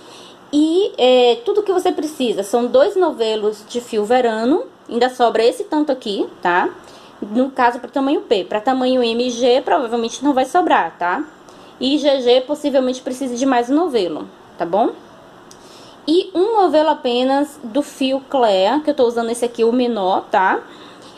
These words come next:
É, não é aquele de mil metros. O de mil metros vai dar pra uns quatro ou cinco maiôs.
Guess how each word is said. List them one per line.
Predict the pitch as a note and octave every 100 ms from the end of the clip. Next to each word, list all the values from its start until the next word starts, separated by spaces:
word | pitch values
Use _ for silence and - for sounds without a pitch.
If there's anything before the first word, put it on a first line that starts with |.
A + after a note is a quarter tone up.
| -
É, | - B3 B3
não | B3 D4+ E4 C#4
é | C4
aquele | C4+ B3+
de | A#3+
mil | B3+ A#3
metros. | G#3+ G3 G3+ D#4+ G4+ -
O | C#4
de | D4
mil | C#4
metros | C4 B3 B3+ C#4
vai | B3+ B3+
dar | A#3 A#3
pra | B3 B3
uns | B3+ -
quatro | - A3+ G#3+ C4 C#4+ D4+
ou | A#3+ A#3+
cinco | - A#3+ A#3+
maiôs. | A3+ F#3+ F#3 A#3+ -